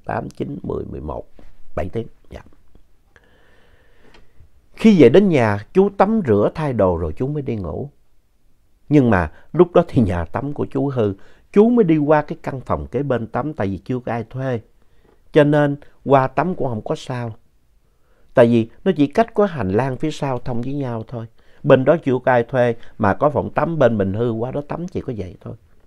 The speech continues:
Nhưng có điều cái phòng tắm nó âm u lắm. Tại vì chưa có người thuê cho nên trong phòng tắm cũng vẫn chưa có gắn đèn. Thì ánh sáng là chỉ ánh đèn nó chiếu từ phía ban công vô,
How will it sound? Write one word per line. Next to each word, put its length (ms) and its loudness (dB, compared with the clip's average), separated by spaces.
Nhưng 160 2
có 80 4
điều 120 4
cái 120 -4
phòng 240 -2
tắm 260 -6
nó 80 -4
âm 160 -8
u 280 -2
lắm. 280 -10
Tại 120 8
vì 120 4
chưa 180 4
có 120 0
người 220 2
thuê 240 -2
cho 140 -2
nên 200 -4
trong 160 0
phòng 200 -6
tắm 240 -4
cũng 160 -6
vẫn 220 -2
chưa 220 4
có 100 0
gắn 280 -2
đèn. 220 -4
Thì 300 4
ánh 180 0
sáng 300 -4
là 100 -2
chỉ 160 -4
ánh 260 -2
đèn 280 0
nó 180 0
chiếu 400 0
từ 120 4
phía 200 -4
ban 260 -2
công 340 -2
vô, 280 0